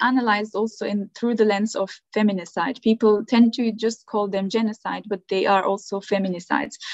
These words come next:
So the literature of the Kurdish women's movement always also tries to draw attention to this.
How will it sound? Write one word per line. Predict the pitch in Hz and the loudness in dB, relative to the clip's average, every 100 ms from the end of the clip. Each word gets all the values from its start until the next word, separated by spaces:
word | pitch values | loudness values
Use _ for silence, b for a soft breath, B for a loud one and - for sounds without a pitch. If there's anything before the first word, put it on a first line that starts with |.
| B B | B B
So | - 226 214 | 0 4 6
the | 208 | 4
literature | 208 269 - 262 240 | 2 -2 -4 -6 -4
of | 220 | -4
the | 214 | -4
Kurdish | 214 202 208 - | -4 -4 -6 -6
women's | 202 196 - | -6 -6 -4
movement | 196 202 196 185 | -4 -2 -4 0
always | 196 190 190 185 | 0 0 -4 -2
also | 202 202 214 | -4 -4 -6
tries | - 196 202 | -4 -4 -4
to | 180 | -6
draw | 190 185 | -2 0
attention | 180 214 220 202 | 0 0 0 -2
to | 180 185 | -6 -4
this. | 196 392 - | -2 -2 -6